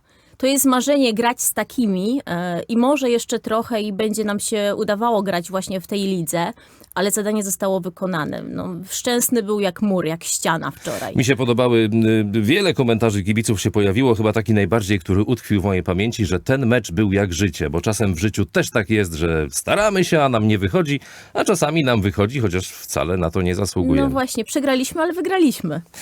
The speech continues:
Speaker 2: Jaki wynik, y, meczu Polska-Francja pani obstawia?
Speaker 1: Ha, fajnie byłoby remis.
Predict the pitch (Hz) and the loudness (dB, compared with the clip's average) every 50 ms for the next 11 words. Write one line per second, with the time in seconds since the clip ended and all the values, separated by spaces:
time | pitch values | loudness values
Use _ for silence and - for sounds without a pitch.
0 | - - - - - - 135 143 - 160 143 143 151 151 165 175 170 - - 170 | -16 -16 -16 -10 -2 0 0 0 0 0 0 2 2 2 2 0 -2 0 0 2
1 | 156 151 147 143 135 139 143 151 143 123 - 156 135 139 139 131 - 147 139 - | 2 2 2 2 0 2 2 2 2 2 2 0 2 2 0 0 0 -2 0 0
2 | 139 139 139 - 175 196 208 214 - _ - 120 127 127 127 - - - 131 127 | 0 0 0 0 0 0 0 -2 -4 _ -4 -2 0 0 -2 -2 -2 -2 0 0
3 | 135 151 170 175 - _ _ _ _ _ _ - - - _ _ _ _ _ _ | 2 0 0 -2 -4 _ _ _ _ _ _ -20 -20 -20 _ _ _ _ _ _
4 | _ _ - 302 330 330 320 302 - 320 311 320 320 320 269 294 302 302 269 285 | _ _ 0 2 4 4 4 2 4 2 2 4 4 4 4 6 6 6 6 6
5 | 277 247 220 208 196 185 180 - - - | 4 4 4 2 0 0 0 0 -2 -2